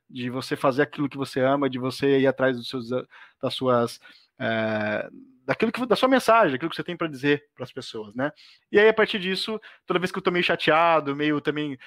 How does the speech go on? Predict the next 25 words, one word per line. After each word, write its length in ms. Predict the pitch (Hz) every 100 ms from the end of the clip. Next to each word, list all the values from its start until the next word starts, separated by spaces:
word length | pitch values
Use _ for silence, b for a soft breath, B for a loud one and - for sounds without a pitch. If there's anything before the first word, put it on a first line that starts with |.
| B _ _
sempre 220 | 196 190
tem 100 | 175
uns 160 | 160 -
haters, 440 | 143 170 160 131
uma 100 | 135
galera 300 | 127 113 139
que 80 | -
fala 200 | - 131
umas 160 | 117 -
coisas, 420 | 147 165 147 123
né? 160 | 143
Ainda 140 | 143 123
mais 160 | 131
quem 160 | - 135
se 120 | -
expõe 280 | 123 - 127
muito. 400 | 123 160 175 151 B B B B B B _ _ -
<coughs> 540 | - - 160 - _ _ _ _ _ - -
E 80 | 175
aí 220 | 170 165
eu 260 | 185 190 165
sempre 240 | 175 180
lembro 160 | 175 170
dessa 160 | 160
menina. 400 | 175 175 151 135